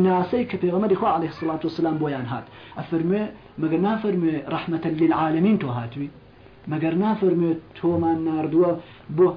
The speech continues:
هەموو خەڵک»؟ کە ئەویش ئا، ئەو سراجی مونیرە و ئەو بەشیری نەزیرە و ئەو ڕەحمەتەیە و ئەو چییە و ئەو چییە و ناسیحە و ئەمینە. ئەرێ، وەڵام مشرک تا نەبووە بە کافر، یعنی تا ئیقامەی حوجەتی بەسەرا نەکراوە، واجبە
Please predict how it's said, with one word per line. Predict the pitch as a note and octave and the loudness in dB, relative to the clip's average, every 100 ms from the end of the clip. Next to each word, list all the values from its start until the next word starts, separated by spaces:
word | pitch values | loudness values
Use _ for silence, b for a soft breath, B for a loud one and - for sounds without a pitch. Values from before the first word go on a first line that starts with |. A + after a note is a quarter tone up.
| - | 0
هەموو | F#3 F3+ D3+ | 4 4 4
خەڵک»؟ | E3 F3 - - - - - - - - - - - - | -2 -6 -10 -20 -20 -20 -20 -20 -20 -20 -20 -20 -20 -10
کە | - - | -6 2
ئەویش | F#3+ F3+ C3+ | 4 4 0
ئا، | C3 | 0
ئەو | F#3+ - | 0 0
سراجی | E3 D#3 D3+ D3 D3+ | -2 -2 -2 -2 0
مونیرە | D#3+ D#3 E3+ | 2 2 2
و | D#3 | 2
ئەو | E3 D3 | 0 0
بەشیری | C#3+ D#3 C#3 C#3+ | -2 -4 -2 -2
نەزیرە | C#3 D3+ E3 | -4 -2 -2
و | D3+ | -2
ئەو | D3+ C3+ | -4 -6
ڕەحمەتەیە | - D3+ C3 E3+ D3+ | -8 -10 -4 -2 -2
و | C#3 | -2
ئەو | D#3+ D#3+ | -4 -2
چییە | E3 D#3+ | 0 0
و | |
ئەو | D3+ C#3 | -2 -8
چییە | - D#3 | -4 -2
و | C3+ B B E3+ | -2 B B -2
ناسیحە | C#3+ C3+ E3 E3 | -2 -4 -8 -6
و | D3 | -6
ئەمینە. | D3 D#3+ C#3 A#2+ B B B | -2 0 0 -2 B B B
ئەرێ، | D3+ D#3 | -2 0
وەڵام | E3 E3+ D3+ | 0 0 0
مشرک | C#3 - E3 F#3 - - | -2 0 2 2 0 -8
تا | E3 F3+ C#3+ C#3 | -2 0 0 0
نەبووە | G3+ G#3 F#3 D#3+ | 0 4 4 2
بە | D3 | -2
کافر، | D3+ B2 - - - B B | -6 -8 -8 -12 -14 B B
یعنی | E3 E3 | -2 0
تا | G3 - | 0 -2
ئیقامەی | - D#3+ D#3+ D3+ | -2 -4 -2 -2
حوجەتی | D#3 D#3 D#3 C#3+ | -4 -4 -4 -6
بەسەرا | D3 D3 C#3+ | -4 0 0
نەکراوە، | C#3 D#3+ D#3 A3 F3 | -2 -2 0 2 2
واجبە | D3+ D3+ D#3 C4 | 2 0 0 0